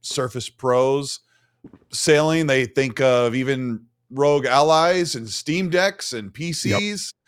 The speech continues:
Speaker 1: as a potential place where people are playing, where they see people engaging. So the, a cheap Xbox console is just one of the places to get people into the ecosystem and get them on Game Pass, get them buying games,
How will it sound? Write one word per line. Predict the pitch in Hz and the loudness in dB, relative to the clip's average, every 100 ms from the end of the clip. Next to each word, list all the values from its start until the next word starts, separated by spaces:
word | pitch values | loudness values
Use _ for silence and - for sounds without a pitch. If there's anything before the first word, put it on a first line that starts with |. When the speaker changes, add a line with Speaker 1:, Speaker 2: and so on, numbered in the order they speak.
| _ _ - | _ _ -4
Speaker 1:
as | 113 107 104 104 - | -2 -2 -4 -4 -6
a | 113 | -6
potential | - 113 143 - 139 | -6 -4 -4 -4 -6
place | - 131 139 - | -4 -4 -4 -8
where | |
people | 117 139 - | -10 -10 -4
are | 120 | -4
playing, | 104 117 117 156 | -4 -6 -6 -6
where | 151 | -6
they | 107 | -6
see | - - 120 | -8 -10 -10
people | 135 135 135 | -10 -8 -6
engaging. | 123 104 107 127 156 180 190 _ _ _ _ _ _ _ _ _ _ | -6 -6 -6 -4 -6 -8 -10 _ _ _ _ _ _ _ _ _ _
So | - 165 156 156 147 117 117 117 - | -4 2 4 4 2 -2 -8 -20 -10
the, | 143 147 131 - | -6 -4 -2 -4
a | 127 | -2
cheap | - 214 220 - | 0 0 0 0
Xbox | 175 - 165 147 | 0 2 0 0
console | - 170 208 151 | -2 -4 -4 -6
is | 131 | -8
just | 110 | -10
one | 104 113 135 165 | -10 0 2 4
of | 180 170 | 2 0
the | 196 202 202 190 | -4 -2 -2 -4
places | - 165 196 - 180 | 0 0 2 -2 -4
to | 190 | -2
get | 180 - | -2 -2
people | 190 175 190 | -4 -2 0
into | 190 190 | 0 -2
the | 175 214 | -2 -4
ecosystem | 233 165 - 123 113 98 | -4 -6 -6 -8 -10 -10
and | |
get | 98 104 | -10 -6
them | 110 | -6
on | 117 | -4
Game | 117 123 113 | -2 -4 -2
Pass, | 123 127 131 | 0 0 -2
get | - - | -8 -14
them | 104 | -8
buying | 104 110 123 117 | -2 -2 -2 0
games, | 120 120 127 135 131 | 0 0 -4 -6 -10